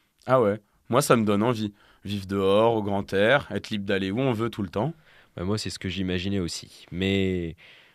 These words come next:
Speaker 2: on doit bouger tout le temps, et force est de constater qu'on est confronté à des environnements difficiles, parfois même hostiles. C'est un mode de vie qui est inconfortable. On ne peut pas avoir beaucoup de choses, car il faut tout le temps tout transporter. Si vous voulez faire de la farine, par exemple,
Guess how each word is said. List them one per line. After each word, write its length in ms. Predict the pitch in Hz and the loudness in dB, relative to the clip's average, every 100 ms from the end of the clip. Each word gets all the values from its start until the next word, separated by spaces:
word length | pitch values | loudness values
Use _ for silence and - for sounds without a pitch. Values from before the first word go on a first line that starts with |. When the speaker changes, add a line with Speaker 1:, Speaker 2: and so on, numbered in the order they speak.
| _ 92 | _ -8
Speaker 2:
on 80 | |
doit 160 | 90 82 | -2 -2
bouger 360 | 95 90 95 90 | -2 -2 -2 -2
tout 120 | 101 | -8
le 60 | - | 0
temps, 220 | 117 170 - - | 0 0 -10 -20
et 60 | |
force 280 | - 101 - | -6 -6 -6
est 60 | 101 | -8
de 80 | 85 | -8
constater 480 | 107 - 76 120 | -10 -8 -6 -6
qu'on 180 | 123 87 | -6 -8
est 60 | 82 | -8
confronté 480 | 110 98 - 85 117 | -8 -10 -10 -6 -4
à 60 | |
des 200 | 92 82 | -4 -6
environnements 560 | 90 80 82 80 82 78 | -8 -10 -8 -8 -8 -10
difficiles, 680 | 92 - - - 92 113 - _ _ _ | -12 -14 -12 -10 -8 -8 -10 _ _ _
parfois 300 | - - 92 | -10 -8 -8
même 220 | 92 95 - | -6 -8 -8
hostiles. 420 | 92 87 - - - _ _ - - | -8 -8 -10 -12 -14 _ _ -20 -16
C'est 120 | - | -2
un 60 | 160 | 2
mode 140 | 180 | 2
de 80 | 127 | 2
vie 140 | 143 190 | 2 0
qui 100 | 104 | -4
est 40 | |
inconfortable. 580 | 101 131 127 - 110 - _ _ - - - | -4 -6 -10 -6 -8 -8 _ _ -20 -20 -4
On 120 | 151 | 0
ne 40 | 165 | 2
peut 140 | 175 | 2
pas 120 | 151 | 4
avoir 220 | 131 104 90 | 2 2 -2
beaucoup 220 | 90 - | -6 -2
de 40 | |
choses, 300 | - 233 - _ | 0 0 0 _
car 140 | - 95 | -4 -4
il 60 | |
faut 140 | 87 - | -4 -8
tout 120 | 117 | -8
le 60 | 107 | -6
temps 140 | 104 | -6
tout 140 | - | -6
transporter. 540 | 90 80 - 123 - 180 _ _ _ _ _ _ | -12 -14 -8 -6 -4 -8 _ _ _ _ _ _
Si 140 | - 196 | -2 2
vous 140 | 202 | 2
voulez 180 | 185 180 | 4 2
faire 140 | 247 | 2
de 60 | 175 | -2
la 80 | 90 | -2
farine, 400 | 117 98 90 80 | -2 -2 -4 -6
par 140 | 76 | -10
exemple, 440 | 76 76 64 - | -10 -12 -14 -18